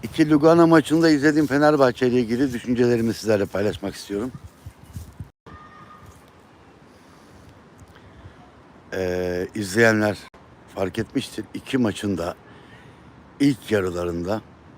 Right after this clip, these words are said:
motiva-, motivasyon sorunu yaşayan, oyuna girmekte zorlanan, sanki maç başlamamış gibi davranan bir Fenerbahçe vardı.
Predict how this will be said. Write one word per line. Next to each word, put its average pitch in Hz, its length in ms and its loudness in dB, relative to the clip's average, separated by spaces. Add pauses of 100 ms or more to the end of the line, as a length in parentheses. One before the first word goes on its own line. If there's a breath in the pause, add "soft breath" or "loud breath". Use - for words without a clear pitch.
(320)
motiva-, 110 440 0 (300)
motivasyon 110 600 2
sorunu 98 300 0
yaşayan, 85 380 -6 (1500 loud breath)
oyuna 113 280 4
girmekte 110 460 2
zorlanan, 90 480 -2 (1160)
sanki 113 320 -6
maç 113 360 0
başlamamış 110 760 0
gibi 82 220 -12
davranan 92 420 -2
bir 165 60 -2
Fenerbahçe 107 580 -2
vardı. 69 220 -12